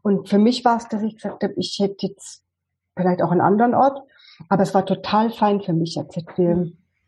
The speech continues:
Speaker 1: für, als Startpunkt einfach. Und dann
Speaker 2: Ja.
Speaker 1: gucken wir, wie es weitergeht. Keine
Speaker 2: Ja,
Speaker 1: Ahnung.
Speaker 2: ja. Ja.
Speaker 1: Und dann kam ja eh mit Corona eh alles anders,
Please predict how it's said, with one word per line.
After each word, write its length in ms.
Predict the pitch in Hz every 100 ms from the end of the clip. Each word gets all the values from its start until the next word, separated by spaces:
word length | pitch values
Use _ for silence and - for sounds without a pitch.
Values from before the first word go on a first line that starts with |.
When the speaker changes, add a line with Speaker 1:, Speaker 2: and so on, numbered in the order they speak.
| -
Speaker 1:
für, 260 | 190 - -
als 180 | 185 -
Startpunkt 540 | 226 247 - 175 165
einfach. 440 | 160 185 - 151 -
Und 200 | 190 196
dann 80 | 247
Speaker 2:
Ja. 120 | 254
Speaker 1:
gucken 340 | 220 214 220
wir, 100 | 202
wie 60 | 190
es 160 | 196
weitergeht. 580 | 185 185 190 175 160 -
Keine 280 | - 180 175
Speaker 2:
Ja, 80 | -
Speaker 1:
Ahnung. 340 | 165 208 - _ _
Speaker 2:
ja. 80 | 202
Ja. 140 | 202 208 _ _ _ _ -
Speaker 1:
Und 80 | 185
dann 140 | 185
kam 200 | 208 208
ja 120 | 202
eh 360 | 190 208 226 -
mit 220 | 202 196
Corona 420 | 196 170 190 190
eh 140 | 170 175
alles 260 | 156 151
anders, 500 | 151 151 151 - -